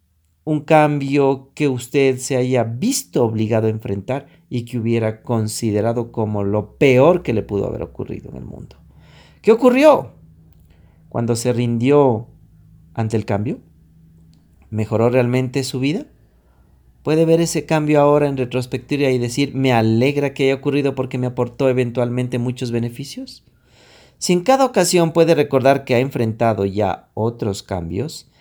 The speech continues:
y que en gran medida ha representado un progreso, podría recibir cada nuevo cambio con entusiasmo y expectativa como debe ser.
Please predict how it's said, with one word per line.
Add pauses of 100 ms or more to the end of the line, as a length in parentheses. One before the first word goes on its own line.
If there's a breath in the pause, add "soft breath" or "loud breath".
(160 soft breath)
y
que
en
gran
medida
ha
representado
un
progreso, (380 soft breath)
podría
recibir
cada
nuevo
cambio
con
entusiasmo (380 soft breath)
y
expectativa
como
debe
ser.